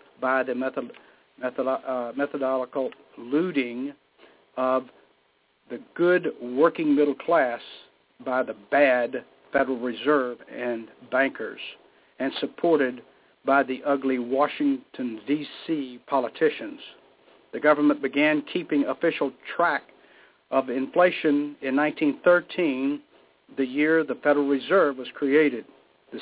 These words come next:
C P I on January one, nineteen fourteen, was ten point zero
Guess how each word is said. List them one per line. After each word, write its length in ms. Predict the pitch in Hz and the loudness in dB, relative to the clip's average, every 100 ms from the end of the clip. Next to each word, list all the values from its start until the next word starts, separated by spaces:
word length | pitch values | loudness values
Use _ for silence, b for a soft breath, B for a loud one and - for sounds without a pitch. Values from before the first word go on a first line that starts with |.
| - | -8
C 100 | 147 | -8
P 260 | 139 139 135 | -6 -2 2
I 340 | 139 127 127 | 2 2 -2
on 160 | 120 113 | -6 -4
January 460 | 135 131 127 123 | -2 -2 0 0
one, 280 | 120 151 139 | 2 2 2
nineteen 500 | 131 131 - 143 123 - | 2 -2 -4 -4 -4 -2
fourteen, 640 | 127 147 165 147 131 131 B B B B | -2 0 0 0 -2 -6 B B B B
was 160 | 143 139 - | -2 -2 -2
ten 320 | 175 170 170 | 0 2 0
point 320 | 147 165 156 135 120 | -4 -2 -2 -4 -10
zero 460 | 131 147 143 139 | -4 0 0 0